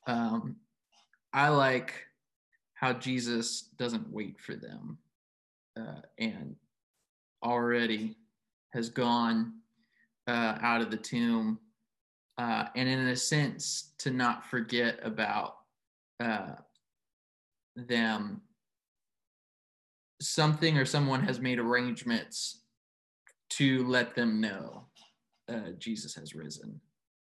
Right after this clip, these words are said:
and not almost leave them behind, uh,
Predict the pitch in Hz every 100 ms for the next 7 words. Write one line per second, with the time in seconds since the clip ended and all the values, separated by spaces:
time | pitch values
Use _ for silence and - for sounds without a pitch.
0 | - 123 117 117 127 117 117 110 113 107
1 | 76 - - - 65 64 - - _ _
2 | _ _ _ _ _ _ - - -